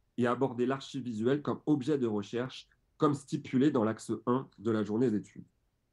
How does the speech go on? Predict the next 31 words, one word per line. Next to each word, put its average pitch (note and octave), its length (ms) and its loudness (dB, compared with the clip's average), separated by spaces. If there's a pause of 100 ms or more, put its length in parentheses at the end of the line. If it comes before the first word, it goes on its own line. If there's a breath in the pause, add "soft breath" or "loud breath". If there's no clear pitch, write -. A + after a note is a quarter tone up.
(1300)
Alors, C3+ 200 6
je A#2 60 -2
vous C#3 60 0
présente C#3 300 4
Robert C#3 460 4
Matz, D#3+ 480 0 (180)
le C3 240 0
photographe B2 480 0
du G#2+ 80 -6
Solomon C#3 560 0
Guggenheim B2 560 -2
de A#2 80 0
New A2+ 140 0
York C3+ 360 -2
entre A2+ 240 -6
mille A#2 140 4
neuf A2+ 100 0
cent A2 180 -4
quarante-huit A#2+ 640 -2 (1300)
et C#3+ 80 6
mille B2+ 120 8
neuf G#2+ 120 2
cent C#3 140 -4
quatre-vingt-un. G2 680 0 (1160)
Donc, G#2+ 100 0
Robert C#3 300 4
Matz E3+ 260 2
a G#2 60 -2
collecté C#3+ 560 4
et - 40 2
produit D#3+ 640 -2